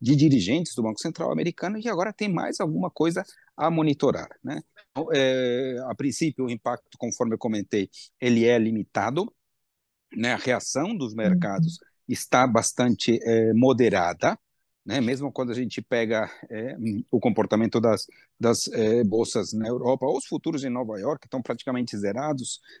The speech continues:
Speaker 1: né? Futuros, porque de fato hoje é segunda-feira, é feriado nos Estados Unidos, né? Então, é, né, e, e também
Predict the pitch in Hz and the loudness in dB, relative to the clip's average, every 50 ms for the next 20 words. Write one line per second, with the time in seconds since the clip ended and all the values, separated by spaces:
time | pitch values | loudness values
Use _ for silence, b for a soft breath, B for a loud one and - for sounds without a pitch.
0 | B - 135 139 - - 127 107 - 131 147 165 185 - - - 185 - 123 110 | B -4 -4 -2 0 0 0 2 4 6 6 6 6 4 2 -2 -2 0 0 -2
1 | 107 - - - 117 - - 117 113 110 107 104 107 104 - B B B B _ | -2 -2 -6 -6 -6 -4 -2 0 0 0 0 -2 -4 -6 -8 B B B B _
2 | - 120 113 107 110 104 98 101 110 101 - - - 104 107 110 107 101 - - | -4 0 0 2 2 2 2 2 0 0 -2 0 0 2 2 4 2 2 2 2
3 | - 113 117 113 110 104 120 - 110 104 104 104 98 90 - - 110 101 101 107 | 2 4 4 4 4 2 2 0 -2 -2 -2 -2 -2 -2 0 0 2 2 2 2
4 | 127 123 113 104 104 95 85 - - 127 127 113 - 113 107 135 156 165 127 104 | 2 0 0 -4 -6 -6 -8 -8 -6 -6 -6 -4 -4 -2 0 0 0 0 -2 -4
5 | 98 107 139 156 B B B B B B B _ - 107 104 107 107 101 104 101 | -4 -4 -4 -4 B B B B B B B _ -2 0 2 2 2 2 0 -2
6 | 104 - - - - 120 113 110 107 107 107 101 101 95 92 _ _ _ _ _ | -4 -6 -10 -6 -2 2 4 4 4 4 4 4 2 2 0 _ _ _ _ _
7 | _ _ _ _ _ _ _ _ - - 104 107 110 110 101 95 95 92 95 - | _ _ _ _ _ _ _ _ -6 -2 0 2 2 4 4 2 2 2 0 -2
8 | - 101 107 113 104 98 95 98 98 98 98 92 87 - 101 101 98 82 101 131 | -2 -2 0 0 2 2 4 4 4 4 4 2 2 2 2 4 4 4 4 4
9 | 143 | 2